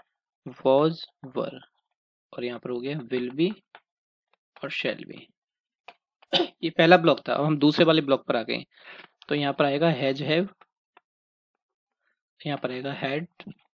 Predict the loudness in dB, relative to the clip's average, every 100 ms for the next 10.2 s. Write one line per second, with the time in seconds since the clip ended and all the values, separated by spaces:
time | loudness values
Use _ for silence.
0 | -10 -6 -6 -4 -6 -4 -6 -6 -6 -6
1 | -6 -8 -8 -14 _ -20 _ _ _ _
2 | _ _ _ _ _ _ _ _ _ _
3 | _ _ _ _ _ _ _ _ _ _
4 | _ _ _ -20 _ _ _ _ _ _
5 | _ _ _ _ -16 -6 -2 0 2 4
6 | 6 6 2 4 8 8 8 4 0 _
7 | _ _ -2 -2 -2 -4 -2 0 -2 -2
8 | -4 -4 -6 -8 -12 _ -2 0 0 0
9 | 0 -2 0 0 0 -2 -2 -4 -4 -4
10 | -4